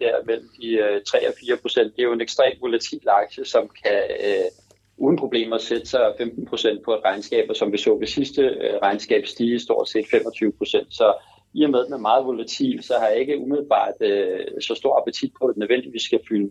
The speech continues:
mere, selvom den har haft et super afkast. Jeg har så været inde i den de sidste, øh, syv år, så jeg har fået et afkast på otte hundrede procent på den aktie. Og der er det jo sådan løbende, at hvis man ikke trimmer sine aktier og sørger for, at de holder en,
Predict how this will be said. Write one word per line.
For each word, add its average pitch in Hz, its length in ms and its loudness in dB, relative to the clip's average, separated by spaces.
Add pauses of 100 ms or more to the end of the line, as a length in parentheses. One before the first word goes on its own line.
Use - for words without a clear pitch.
mere, 123 160 2
selvom 110 240 -2
den 107 160 -8
har 98 160 2
haft - 120 -6
et - 100 -10
super 120 300 -2
afkast. 110 500 2 (500)
Jeg 120 80 4
har 123 60 4
så 131 120 0
været 117 180 2
inde 117 180 -4
i 120 40 -6
den 127 120 -4
de 113 180 -6
sidste, 120 460 0 (300)
øh, 95 500 0
syv 175 380 -2
år, 110 280 0
så 107 280 0 (120)
jeg 113 80 0
har 110 100 -2
fået 123 120 -2
et 110 40 0
afkast 113 440 -2
på 127 60 -4
otte 127 180 0
hundrede 127 240 0
procent - 340 -4
på - 120 -4
den 110 140 0
aktie. 98 360 2 (380)
Og 107 80 -4
der 120 60 4
er 123 80 6
det 147 40 2
jo 160 60 2
sådan 147 220 -8
løbende, 143 400 2
at 120 60 2
hvis 120 180 -6
man 117 120 0
ikke 147 160 0
trimmer 156 320 0
sine 120 280 -4
aktier 110 360 0
og 123 120 -2
sørger 120 340 2
for, 135 80 -2
at 107 140 -2 (100)
de 110 140 -8 (360)
holder 135 260 2
en, - 300 -4